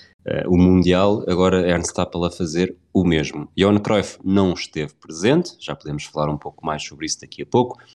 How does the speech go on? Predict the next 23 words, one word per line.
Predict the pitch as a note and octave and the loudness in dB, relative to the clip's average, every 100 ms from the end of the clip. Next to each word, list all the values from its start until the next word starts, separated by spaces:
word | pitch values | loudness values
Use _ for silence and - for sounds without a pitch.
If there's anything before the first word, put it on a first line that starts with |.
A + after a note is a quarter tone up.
| _ - | _ -8
O | |
resto | G#2 B2 - | 0 0 0
da | - | -4
espinha | - A#2 A#2 | -2 0 2
dorsal | A2+ - A2+ A2 | 2 0 -2 -2
da | G#2 | -4
final | G#2+ G#2 | -4 -4
de | G#2 | -4
sessenta | - G#2 | -8 -8
e | |
quatro | - G2+ - | -4 -4 -4
estava | - G#2 G2 E2+ | -8 -4 -4 -4
em | E2 | -8
peso. | E2 F#2+ A#2 C3+ C3+ - _ _ - | -6 0 0 0 -6 -18 _ _ -2
Eram | G#2 G#2 | 2 2
mesmo | A2 G#2+ | 2 -2
os | F#2+ | -4
jogadores | G2+ G#2 F#2+ | -2 -2 -2
mais | G2 F#2+ G2 - | -4 -4 -4 -6
experientes, | - F2+ G2+ A2+ - | -6 -2 -2 -2 -6
com | G2 | -6
mais | G2 G2+ G2+ - | -2 0 0 -2
internacionalizações, | F2+ E2+ F2+ F2 - E2 F2 - G2+ A2 - | -6 -6 -6 -6 -6 -12 -10 -4 0 0 -2